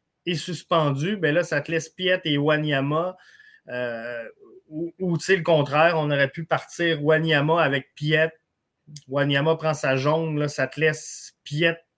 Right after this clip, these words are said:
et Koné. Bref, euh, il y avait un moyen de se la jouer plus stratégique que ça, alors qu'on sait que Samuel Piet était là, était disponible. On verra, on verra ce que ça va donner, mais on, on peut pas revenir sur cette décision-là.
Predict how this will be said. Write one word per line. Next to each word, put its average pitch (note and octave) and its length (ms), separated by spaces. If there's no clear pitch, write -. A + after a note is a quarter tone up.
et D3 160
Koné. C#3+ 500
Bref, E3 380
euh, A2+ 280
il E3 120
y F3+ 80
avait F3+ 180
un G#3 100
moyen G3 440
de G#3+ 60
se - 140
la D#3+ 140
jouer F3+ 300
plus E3+ 180
stratégique D#3+ 720
que C#3+ 160
ça, F3 420
alors D3+ 300
qu'on C3+ 160
sait F3 300
que D3+ 300
Samuel C3+ 500
Piet D3+ 320
était C3 260
là, C#3 220
était C3+ 320
disponible. B2+ 680
On B2+ 60
verra, C3+ 460
on C3 100
verra C#3+ 280
ce - 80
que E3 80
ça C#3+ 180
va C#3 140
donner, C#3 320
mais C#3 260
on, C3 260
on B2+ 60
peut C#3+ 120
pas D3+ 120
revenir D3 420
sur D3+ 220
cette D3 320
décision-là. C3 920